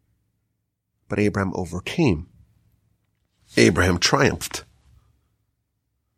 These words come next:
But Lot capitulated. Initially, Lot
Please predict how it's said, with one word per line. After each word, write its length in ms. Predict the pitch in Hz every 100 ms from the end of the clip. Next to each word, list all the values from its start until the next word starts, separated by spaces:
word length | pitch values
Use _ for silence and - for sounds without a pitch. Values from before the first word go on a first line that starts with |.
| _
But 80 | -
Lot 440 | 90 80 - - - _ _ _ _ _ _ _ _ _ -
capitulated. 680 | - 113 - 82 78 76 - - _ _ _ _ _ _ _ _ - - - 123
Initially, 480 | 123 139 143 135
Lot 640 | 131 110 123 - - -